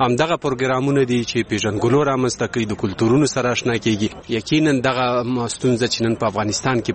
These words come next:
په موجوده، دا یوازې په یوه منطقه نه ده، بلکې په ټولو منطقو ده. او موږ باید مشترک کار وکړو، د یو هدف دپاره کار وکړو، او هغه دا دی چې اساسي او بنسټیزې سولې دپاره کار وکړو.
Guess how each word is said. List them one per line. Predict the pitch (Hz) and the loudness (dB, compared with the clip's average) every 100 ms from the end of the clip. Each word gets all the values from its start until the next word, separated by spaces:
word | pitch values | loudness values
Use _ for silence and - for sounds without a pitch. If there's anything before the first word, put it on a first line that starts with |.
| - | -4
په | 107 - - 110 | -6 -6 -4 0
موجوده، | 117 135 135 113 | 2 2 2 2
دا | 127 127 | 0 2
یوازې | 123 120 110 | 0 -2 -4
په | 110 | -2
یوه | 117 131 | 0 2
منطقه | 120 107 104 127 | 0 -2 -2 0
نه | 147 | 0
ده، | 135 | 0
بلکې | 117 - - | -2 -4 -6
په | 107 | 0
ټولو | 143 143 | 2 4
منطقو | 127 117 117 113 | 2 0 -2 0
ده. | 110 107 - - | 0 -2 -10 -4
او | 104 | 0
موږ | 113 135 123 | 2 2 2
باید | 117 107 | 0 -2
مشترک | - - 110 143 - | -4 -2 -2 -2 0
کار | 139 131 | 0 0
وکړو، | 117 120 90 - 139 | -2 -4 -6 -10 -4
د | 110 131 | 0 2
یو | 139 | 0
هدف | 135 131 113 | 0 -2 -2
دپاره | 123 127 123 110 | -2 -2 -2 -2
کار | 123 113 | -2 0
وکړو، | 120 110 - - - | -2 -4 -10 -18 -4
او | 120 | 0
هغه | 117 117 123 | 2 2 0
دا | |
دی | 131 127 | 0 0
چې | - 120 - 104 | -2 -4 -4 -6
اساسي | - 110 104 - 147 147 - - - | -4 -2 -2 2 2 2 -2 -16 -4
او | 107 | -2
بنسټیزې | 107 113 - 107 147 117 | 0 0 -2 0 0 0
سولې | - 117 107 | 0 0 0
دپاره | - 110 104 110 | -2 -2 -2 -2
کار | 107 | -2
وکړو. | 101 | 0